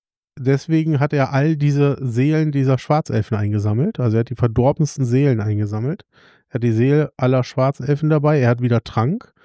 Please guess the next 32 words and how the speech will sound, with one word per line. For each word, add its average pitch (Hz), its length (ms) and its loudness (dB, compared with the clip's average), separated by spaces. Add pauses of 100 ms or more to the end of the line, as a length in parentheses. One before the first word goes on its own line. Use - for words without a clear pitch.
(220)
denn 117 100 2
jeder 123 300 2
der 117 120 2
Schwarzelfen 120 640 -2
trägt - 320 -4
traditionell 117 640 0
ein 113 80 0
wenig 117 220 0
Trank 120 320 -6
bei 143 200 -2
sich. 185 320 -6 (920)
Und 220 580 0
er 123 160 2
hat 147 100 2
jetzt 147 180 0
eine 135 220 2
Armee 127 340 2
an 117 140 0
Drachen, 110 360 -2
die 104 100 -2
auf 107 180 -6
ihn 104 160 -6
hören. 107 340 -2 (640)
Und 123 200 -2
wir 123 140 2
sehen, 170 560 2
wie 139 320 -2
er 139 240 0
in 151 160 2
den 151 160 2
Himmel 139 320 2
Richtung 120 480 0